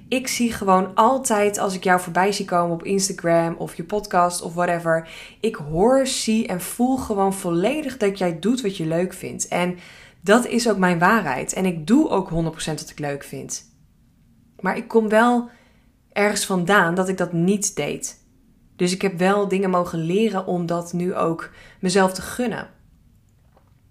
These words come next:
En ik heb ook hele concrete voorbeelden. Ik heb als virtual assistant aan het begin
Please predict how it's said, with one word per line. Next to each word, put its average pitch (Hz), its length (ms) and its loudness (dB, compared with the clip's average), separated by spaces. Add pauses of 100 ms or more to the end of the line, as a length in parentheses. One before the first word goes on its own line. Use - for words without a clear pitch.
(180)
En 185 100 0
ik 185 100 0
heb - 140 -2
ook - 100 -10
hele 160 200 -2
concrete 165 440 -2
voorbeelden. 151 640 -2
Ik - 480 -8
heb 170 200 0
als 175 180 -2
virtual 180 380 0
assistant 175 520 0
aan - 60 0
het 165 100 -2
begin 190 480 0